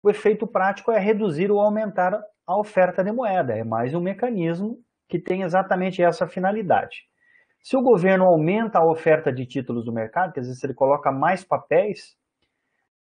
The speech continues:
vai reduzir a oferta de moeda na economia, porque se, se, se investidores adquirirem, comprarem por um certo período de tempo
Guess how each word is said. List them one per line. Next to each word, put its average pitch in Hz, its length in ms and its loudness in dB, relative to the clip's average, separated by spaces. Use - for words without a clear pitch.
vai 175 200 2
reduzir 214 600 2
a 226 80 6
oferta 180 480 2
de 175 80 -2
moeda 156 320 4
na 143 80 -4
economia, 139 680 -4
porque 180 240 -2
se, 208 320 2
se, 170 240 -12
se - 160 -10
investidores 170 840 0
adquirirem, 156 800 0
comprarem 156 580 0
por 151 120 0
um 151 120 -2
certo 151 380 0
período 143 380 0
de 135 120 -2
tempo 143 600 -4